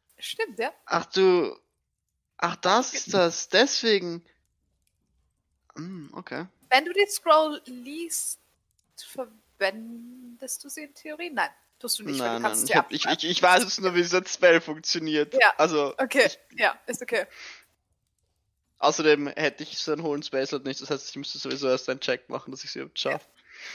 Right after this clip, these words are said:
Speaker 1: Ja. Aber du würdest vielleicht eher begreifen, was da draufsteht
Speaker 2: Ja,
Speaker 1: jetzt.
Speaker 2: voll, das, das ist jetzt die Frage, warum, was machen die? Wieso stehen wir vorm Lokal
Speaker 1: Ja, ja.
Speaker 2: und sie schreibt, ich,
Speaker 1: Ja.
Speaker 2: hm?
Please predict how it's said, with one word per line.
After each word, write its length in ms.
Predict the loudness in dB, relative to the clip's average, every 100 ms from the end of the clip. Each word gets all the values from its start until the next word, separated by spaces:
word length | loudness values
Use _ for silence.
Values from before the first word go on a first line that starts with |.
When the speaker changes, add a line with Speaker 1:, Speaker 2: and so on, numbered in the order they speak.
| -14
Speaker 1:
Ja. 60 | -14 _ _ _ _ _ _ _ _ _ _ _ _ _
Aber 180 | 2 4
du 100 | 4
würdest 240 | 2 0 2
vielleicht 300 | 0 0 -2
eher 140 | 0
begreifen, 560 | 0 0 2 2 0 -4
was 180 | -4 -4
da 100 | -8
draufsteht 580 | -2 0 0 -6 0 4
Speaker 2:
Ja, 120 | 4
Speaker 1:
jetzt. 80 | 4
Speaker 2:
voll, 120 | 0
das, 280 | 4 4 4
das 200 | 2 2
ist 120 | 0
jetzt 180 | 0 0
die 40 |
Frage, 180 | -6 0
warum, 240 | 0 0 -4
was 160 | -2
machen 300 | -2 -2 -6
die? 60 | -8
Wieso 160 | -8 -6
stehen 220 | -4 -6
wir 80 | -4
vorm 200 | -4 -2
Lokal 420 | 0 4 8 10
Speaker 1:
Ja, 60 | 10
ja. 80 | 6
Speaker 2:
und 80 |
sie 140 | 2 -8 -6
schreibt, 400 | 2 4 4 0
ich, 160 | -8 -8 -18 -2
Speaker 1:
Ja. 220 | 4 4
Speaker 2:
hm? 80 | 2